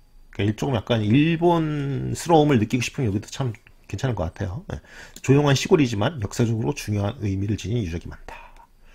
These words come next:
한때 무사가 지배한 영지의 수도였던 하기에는 일본에서 가장 아름답게 잘 보존된 성곽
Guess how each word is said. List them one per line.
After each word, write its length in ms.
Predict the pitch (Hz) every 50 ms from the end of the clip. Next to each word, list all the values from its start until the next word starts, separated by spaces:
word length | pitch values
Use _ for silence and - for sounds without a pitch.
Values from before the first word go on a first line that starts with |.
| - - - - - - - _ _ _ _ _ _ - _
한때 300 | - 165 180 175 - 185
무사가 400 | 139 117 120 - 180 160 147 151
지배한 420 | 139 - - 120 127 131 127 123 107
영지의 380 | 98 101 104 104 98 117 120
수도였던 580 | - - - - 139 120 107 - - - 113 117
하기에는 1160 | - - 170 170 - - 143 104 85 76 73 - _ - - - 104 117 151 180 202 190 165 - -
일본에서 800 | - 107 104 104 95 104 101 90 87 85 71 82 85 127 139 -
가장 260 | - - 95 107 98
아름답게 640 | 95 101 107 101 95 87 - - - - 147 160 - - - - - - -
잘 260 | - - - 120 120
보존된 960 | - - 110 110 104 98 - - - - 120 107 104 104 98 95 139 143 147 147
성곽 480 | - 151 147 139 135 117 - - _